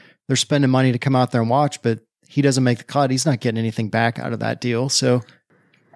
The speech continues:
they definitely need to do something to, to make it more player incentive to where – you're not trying to decide on, "Should I go to Europe? Should I stay here? Should I go to the web?" Like,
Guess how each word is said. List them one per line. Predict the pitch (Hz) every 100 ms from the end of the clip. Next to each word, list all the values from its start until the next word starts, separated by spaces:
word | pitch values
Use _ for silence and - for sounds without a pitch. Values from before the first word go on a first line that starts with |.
| -
they | 139
definitely | 143 156 175
need | 151 131
to | 123
do | 127
something | - 127 135 123 117
to, | - 123 - _ _ _ _ _ -
to | 143
make | 131 127
it | 123
more | 123 120 117
player | 107 - 123 117 110 107 - _ -
incentive | 127 120 131 117 117 107
to | -
where – | 113 113 110 110 _ _ _ _ _ _ _ -
you're | 131
not | 127 117
trying | - 120
to | 110
decide | 104 - 120 117 110
on, | 110 110 -
"Should | - 117
I |
go | 113 120
to | 113
Europe? | 113 120 117
Should | - 123
I | 113 113
stay | - 127 117
here? | 120 127 117
Should | 110 127
I | 117 113
go | 123
to | 117
the | 107
web?" | 107 120 113 110 110
Like, | 120 120 -